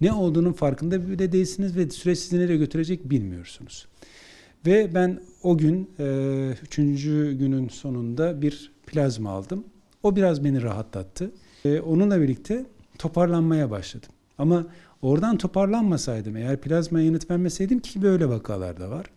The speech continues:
süreç benim için daha kötü seyredecekti. E, kendinizi hatırlamıyorsunuz. Yani o, o süreci tam olarak gerçekten halen daha hatırlamıyorum. Yani yatıyorum, kalkıyorum, kolumu atıyorum, birileri gidiyor, gidiyor,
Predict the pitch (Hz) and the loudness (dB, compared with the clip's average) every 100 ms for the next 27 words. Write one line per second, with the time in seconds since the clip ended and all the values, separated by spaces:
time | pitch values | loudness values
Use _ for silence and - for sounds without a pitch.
0 | _ _ _ - 165 190 190 160 170 165 | _ _ _ -2 2 2 4 2 2 2
1 | 185 160 151 156 123 127 - 113 - 101 | -2 0 -2 -2 -4 -10 -8 -10 -6 -6
2 | 95 92 95 95 - 220 - - - 139 | -6 -10 -12 -14 -16 -16 -18 -20 -4 2
3 | 131 131 - 160 190 214 220 214 127 - | 4 4 2 2 2 2 0 -2 -4 -2
4 | 185 165 101 87 - 110 117 123 123 170 | 2 2 0 -8 -14 -12 -6 -6 -4 -2
5 | 190 202 - 202 - 185 196 190 185 185 | 0 -2 -2 -4 -2 0 2 4 2 2
6 | 190 190 175 135 247 233 208 170 170 156 | 0 0 -2 -2 -2 0 0 2 0 -2
7 | - 156 117 92 90 117 139 147 139 - | -2 -2 -2 -6 -8 -4 0 0 -2 -12
8 | - - 147 143 - 196 190 196 190 185 | -20 -4 0 0 2 4 4 4 2 0
9 | 175 127 127 - 175 180 185 185 185 131 | -2 -6 -6 -4 -2 0 0 0 -2 -4
10 | 127 165 175 170 175 180 175 143 151 156 | -2 -2 -2 -4 -4 -4 -2 0 2 2
11 | 175 175 160 185 180 170 185 190 | 2 0 0 0 0 0 0 -2